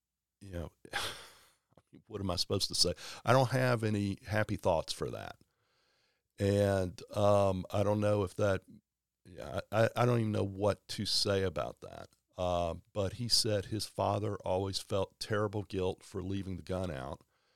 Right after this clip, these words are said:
And, um, you know, nobody ever confronted him about murdering his brother, which it wasn't murder.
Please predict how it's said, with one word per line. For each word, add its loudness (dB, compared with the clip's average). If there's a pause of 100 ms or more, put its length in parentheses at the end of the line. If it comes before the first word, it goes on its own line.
(520)
And, 0 (180)
um, 2 (580)
you -16
know, -8
nobody 2
ever 2
confronted -4
him -4
about -2 (200)
murdering 4
his -2
brother, 2
which -10
it -8
wasn't -4
murder. -2